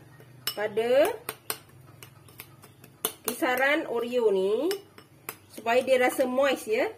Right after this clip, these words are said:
Ni terserah pada kawan-kawan lah. Kita nak moistkan sikit. Jangan banyak juga. Sekadar nak moistkan kita punya, uh,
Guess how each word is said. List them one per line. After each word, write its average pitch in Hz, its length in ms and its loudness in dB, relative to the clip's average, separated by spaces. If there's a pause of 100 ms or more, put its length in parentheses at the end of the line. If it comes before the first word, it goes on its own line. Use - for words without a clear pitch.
(2750)
Ni 254 240 0
terserah 254 240 -4
pada 220 240 -4
kawan-kawan 214 480 0
lah. 302 160 -2 (1500)
Kita 220 240 -4
nak 208 160 -2
moistkan 254 480 -4
sikit. 202 640 0 (2000)
Jangan 196 240 -4
banyak 202 320 -2
juga. 185 560 -2 (880)
Sekadar 247 400 4
nak 262 240 0
moistkan 269 640 2
kita 247 240 -4
punya, 262 320 2 (1120)
uh, 208 560 0